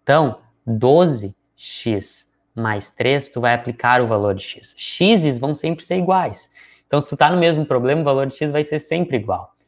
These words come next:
Então, aqui, doze vezes dois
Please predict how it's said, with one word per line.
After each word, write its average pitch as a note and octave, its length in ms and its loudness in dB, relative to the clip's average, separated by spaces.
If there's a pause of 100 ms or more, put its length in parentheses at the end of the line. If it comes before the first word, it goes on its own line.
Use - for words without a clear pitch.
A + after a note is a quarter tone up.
(140)
Então, D#3 220 2
aqui, E3+ 440 0 (380)
doze D3+ 960 2 (180)
vezes A#2+ 720 -2
dois A#2 840 -2